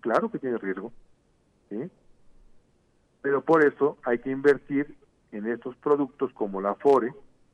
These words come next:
para largo plazo, al menos tres años, cuatro o cinco,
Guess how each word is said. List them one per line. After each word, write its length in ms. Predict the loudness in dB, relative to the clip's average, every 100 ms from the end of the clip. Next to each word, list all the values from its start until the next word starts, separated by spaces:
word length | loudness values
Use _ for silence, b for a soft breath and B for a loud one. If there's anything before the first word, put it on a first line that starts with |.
| _ _
para 220 | -4 0
largo 320 | 2 2 0
plazo, 440 | 0 0 0 -4 -14 _ _ _ _
al 160 | -8 -2
menos 260 | -2 -2 -4
tres 220 | -8 -8 -10
años, 380 | -6 -4 -4 -6 -12 _
cuatro 340 | 2 2 0 -8
o 60 | -6
cinco, 360 | -6 -4 -6